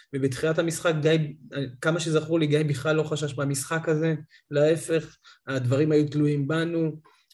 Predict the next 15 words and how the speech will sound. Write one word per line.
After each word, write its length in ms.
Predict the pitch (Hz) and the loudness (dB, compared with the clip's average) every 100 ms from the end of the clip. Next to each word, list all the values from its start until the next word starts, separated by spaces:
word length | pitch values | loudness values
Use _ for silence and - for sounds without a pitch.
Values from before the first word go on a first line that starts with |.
| - | -6
אה, 760 | 131 131 131 131 131 135 131 131 123 | 0 2 2 0 0 0 -2 0 2
וזאת 220 | 139 160 | 4 6
הייתה, 320 | 165 160 151 147 135 135 | 4 4 2 2 0 -2
וזאת 260 | 127 131 147 | 0 0 2
הייתה 220 | 147 151 | 2 4
ההרגשה, 540 | 143 131 120 120 160 185 190 _ _ _ _ _ | 2 2 2 2 0 -4 -10 _ _ _ _ _
ולשמחתי 1300 | 127 120 123 135 135 135 135 131 131 123 127 156 147 | -6 -2 2 2 2 2 2 0 0 -4 -2 -2 -2
ניצחנו 340 | 143 - 175 190 | -6 -6 -6 -4
את 80 | 180 | -4
המשחק 360 | 160 - 127 123 | -4 -4 -4 -2
הזה, 340 | 113 117 120 117 | -4 -2 -2 -2
ועשינו 840 | 120 120 120 120 117 120 147 170 156 | -4 -2 -2 -2 -2 -2 -2 0 2
דבר 440 | 143 135 165 170 | 4 4 4 2
שעד 300 | 165 156 156 | 2 2 2
לפני 460 | 160 160 165 165 | 0 -2 -2 0